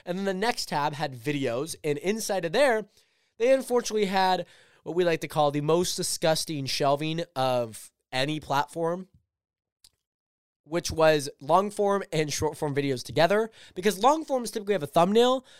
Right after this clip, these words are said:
but then a lot of short forms would typically just have, like, the screenshot, and then they'd have, like, black or, like, whatever kind of color was around on the outside. So it didn't really look good. And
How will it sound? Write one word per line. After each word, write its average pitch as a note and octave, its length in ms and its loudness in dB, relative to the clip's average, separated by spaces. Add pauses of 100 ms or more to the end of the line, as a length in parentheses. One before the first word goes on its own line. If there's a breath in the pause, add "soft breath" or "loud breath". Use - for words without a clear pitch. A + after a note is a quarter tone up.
(140 loud breath)
but F3 200 -2
then G3 360 2
a D#3+ 60 -6
lot F#3+ 220 2
of G3 80 -2
short G3 300 -4
forms F3 380 -4
would D#3+ 140 -10
typically D#3+ 320 -8
just D3 220 -8
have, D3 200 -6
like, C3+ 200 -8
the B2+ 60 -12
screenshot, F3 560 -2 (360 soft breath)
and D#3 100 -6
then D3+ 280 0 (500)
they'd D#3+ 220 2
have, D3+ 240 2
like, C#3+ 240 0
black C3 600 -2 (240 soft breath)
or, D#3+ 100 2
like, D3+ 160 0
whatever D#3+ 320 0
kind E3+ 160 0
of D3 80 -4
color D3+ 320 0
was E3 160 0
around E3 480 0 (400 loud breath)
on D3+ 160 2
the C3+ 140 -2
outside. A3+ 640 2
So G#3 180 0
it F#3+ 80 -4
didn't E4 220 -2
really D#4 180 -2
look D#3 380 0
good. F#3+ 440 6 (460 loud breath)
And E3+ 480 4